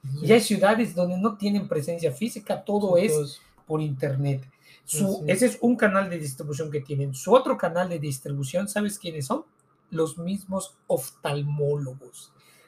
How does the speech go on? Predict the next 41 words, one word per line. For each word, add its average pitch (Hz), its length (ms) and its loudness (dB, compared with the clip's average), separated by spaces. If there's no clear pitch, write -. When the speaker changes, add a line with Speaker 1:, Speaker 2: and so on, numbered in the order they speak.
Speaker 1:
Así 156 100 -10
Speaker 2:
Tienen 185 360 0
Speaker 1:
es. - 80 -10
Speaker 2:
sinergia 175 760 -4
y 135 40 -12
convenio 160 640 -2
con 165 220 -2
ellos. 254 360 0
Cuando 165 480 8
en 175 140 2
el 156 160 2
próximo 220 480 4
capítulo, 202 680 0
en 156 140 0
el 151 60 2
Speaker 1:
Ujú. 190 100 0
Speaker 2:
cincuenta 151 460 2
y 143 80 0
seis, 240 340 0
en 151 140 -4
el, 156 120 -4
nuestro 151 280 -6
episodio 175 260 -6
cincuenta 156 280 -6
y 165 40 -4
seis, - 120 -14
que - 80 2
hablemos 165 480 4
del 147 160 4
lado 156 220 0
derecho, 143 640 2
no, 156 280 2
perdón, 147 460 0
izquierdo 160 480 2
del 143 120 0
canvas, 170 400 -4
y 175 60 -4
hablemos 160 280 0
de 151 60 0
elementos 147 480 -4
claves. 185 760 4